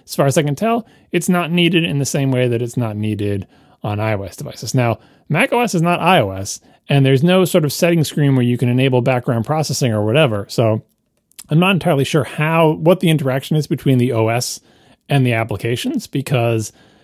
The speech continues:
other than to know that, that it seems like the Mac never goes to sleep sleep, where nothing is happening whatsoever,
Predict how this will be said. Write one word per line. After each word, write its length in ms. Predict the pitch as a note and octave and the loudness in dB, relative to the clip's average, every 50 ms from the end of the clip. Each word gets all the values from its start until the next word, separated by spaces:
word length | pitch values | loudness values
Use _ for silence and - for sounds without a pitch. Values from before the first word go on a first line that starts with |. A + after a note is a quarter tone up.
| _ _ _ | _ _ _
other 220 | - E3 F#3 G3 | 2 4 4 4
than 200 | F3+ E3 E3+ E3 C#3+ | 4 4 2 2 2
to 100 | - D3 | 2 2
know 320 | C#3 C3+ C#3 C#3 C3+ C3+ | 4 4 4 6 4 4
that, 240 | B2+ B2+ B2+ - - - - | 4 2 0 0 -2 -8 -10
that 200 | D4 D3 B2+ B2 | -6 -4 -4 -4
it 80 | E3 D#3+ | -4 -4
seems 420 | - - F3 F#3+ A3 F#3+ C#3+ A2+ | -4 0 2 2 4 4 2 2
like 320 | A2+ A2 G#2 G#2 G2+ - - _ _ _ _ _ _ _ _ _ _ | 0 0 -2 -2 -4 -6 -10 _ _ _ _ _ _ _ _ _ _
the 80 | - | 0
Mac 400 | B2 B2+ B2+ C3+ C#3 C#3+ C3+ - | 2 4 2 2 2 2 0 2
never 340 | C3 B2 B2 B2 A#2+ B2 A#2+ | 2 2 2 2 2 0 0
goes 420 | A#2 C3+ B2 A#2+ A#2+ B2 A#2+ A2+ - | 2 2 2 4 4 2 0 0 -4
to 360 | - - - D3+ B2+ A#2 A2 | -8 -4 -2 0 0 0 -2
sleep 440 | - - - E3+ E3 F#3+ - - - | -4 -6 -2 -2 -2 -2 -2 -8 -12
sleep, 440 | - - - G#3 G3+ A3 G#3+ - - - _ _ | -10 -8 -2 -2 -2 -2 -2 -6 -12 -20 _ _
where 420 | _ D3+ C3 B2 A#2+ A#2+ A#2 A2+ | _ 2 4 4 4 4 2 2
nothing 520 | A2+ A2+ A#2+ B2+ D3 D3 C3+ - D3 C3+ C3+ | 2 2 2 4 2 2 2 0 0 0 0
is 100 | C3 - | -2 -2
happening 380 | C#3 B2+ B2+ - - C#3+ C3+ | -4 -6 -4 -2 0 0 2
whatsoever, 680 | B2+ B2 B2+ - - C3+ A2 G#2 A#2+ - C#4 A#3 A#3 D3 | 2 0 0 -2 -4 -4 -2 -2 -4 -4 -4 -6 -6 -6